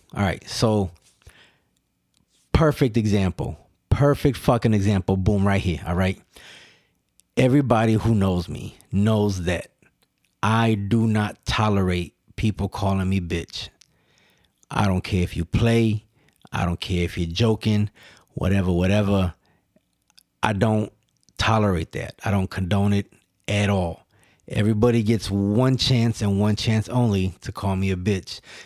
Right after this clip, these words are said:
because then is when I say, "Yo, I don't do that shit. Don't talk to me like that." And if you proceed to converse that way with me and to talk like that to me, then now we have a fucking problem.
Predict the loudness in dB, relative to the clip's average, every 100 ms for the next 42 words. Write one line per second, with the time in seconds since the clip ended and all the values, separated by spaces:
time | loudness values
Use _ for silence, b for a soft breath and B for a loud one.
0 | B -4 -2 -2 0 2 2 2 0 -2
1 | -2 -2 -6 -6 -2 0 0 0 -2 0
2 | 2 0 -2 -6 _ _ _ -8 -4 -4
3 | 0 2 2 0 -2 -2 -6 b b b
4 | b _ -2 0 0 0 0 0 0 0
5 | -2 -6 -10 -12 _ _ B B B B
6 | _ _ -2 0 0 0 -2 0 2 2
7 | 2 -2 -2 0 2 2 0 0 -2 -2
8 | 0 2 4 4 4 -2 -12 -20 _ -2
9 | 0 2 4 2 2 0 2 2 2 0
10 | 0 0 2 4 2 -4 -6 -4 -2 -4
11 | -4 -2 0 0 -4 B B B -2 2
12 | 4 4 4 4 4 2 2 0 -2 -2
13 | -2 -2 -2 -6